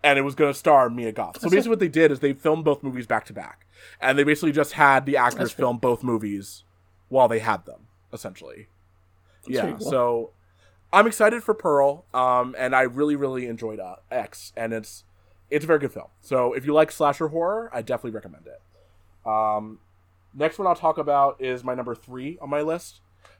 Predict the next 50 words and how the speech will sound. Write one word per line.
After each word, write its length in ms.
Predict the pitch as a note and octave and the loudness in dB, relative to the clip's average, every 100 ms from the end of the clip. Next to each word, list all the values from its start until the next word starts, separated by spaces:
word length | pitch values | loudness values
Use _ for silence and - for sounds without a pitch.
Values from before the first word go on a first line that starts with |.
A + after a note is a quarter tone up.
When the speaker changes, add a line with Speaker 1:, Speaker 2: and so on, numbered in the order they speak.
| - | -6
Speaker 1:
Um, 440 | A#2 A2+ A2 A2 _ _ _ - | -2 -2 -4 -12 _ _ _ -6
I'm 80 | C3+ | 0
sorry, 200 | D3 A#2 | 0 2
these 180 | F3 | 2
last 220 | F3+ F#3 - | 6 4 6
couple 260 | D3+ D3+ | 2 4
are 140 | C3+ C3 | 2 2
movies, 600 | B2 B2 B2 A#2+ A#2 - | 0 -6 -6 -6 -8 -10
uh, 100 | - C3+ | -18 -8
the 140 | D3 | -8
next 320 | C#3+ F3+ - | -4 -6 -6
two 160 | - D3+ | -8 -6
movies 260 | C#3 C3 A#2+ | -4 -4 -4
are 80 | |
movies 320 | A#2 A2+ A#2 A2 | -4 -4 -6 -4
that 220 | G#2+ G#2+ _ _ _ _ - | -4 -4 _ _ _ _ -2
Brandon 260 | B2+ C3+ | 0 0
has 100 | C3+ | -2
not 180 | B2+ B2 | -4 -8
seen, 280 | - F2+ C#2 _ | -8 -16 -18 _
as 100 | A2 | -8
far 120 | A#2+ | -6
as 60 | A2 | -6
I 60 | |
know. 140 | G2+ - | -8 -14
You 80 | A#2 | -4
haven't 140 | B2 C#3 | -4 -2
seen 160 | E3+ | -4
The 60 | C#3+ | -2
Northman 340 | B2+ A#2+ A2 | -4 -6 -12
either, 200 | G2 C#2+ | -12 -18
right? 280 | B1+ F2+ G2+ _ _ _ _ _ _ _ _ _ _ _ - | -18 -18 -18 _ _ _ _ _ _ _ _ _ _ _ -12
Okay, 200 | A2+ - | -10 -12
Speaker 2:
I 20 | |
Speaker 1:
I'm 40 | |
Speaker 2:
have 80 | - B2+ C#3+ | -8 -2 0
Speaker 1:
gonna 40 | |
Speaker 2:
not. 40 | D#3+ | 2
Speaker 1:
make 120 | D3+ | 0
this 100 | D3 | -4
quick 240 | - F3+ - | -2 -4 4
fire, 400 | E3 C#3+ C#3 C#3 | 6 8 6 2
super 300 | - C#3 B2+ | -6 -6 -6
fast. 380 | - E2+ - _ _ _ | -6 -10 -16 _ _ _
Marcel 280 | C3 - F#3 | 2 6 6
the 60 | |
Shell 180 | - F3 | 6 4
with 80 | D3+ | 4
Shoes 220 | C#3+ A#2 | 0 -6
On. 160 | F2 | -8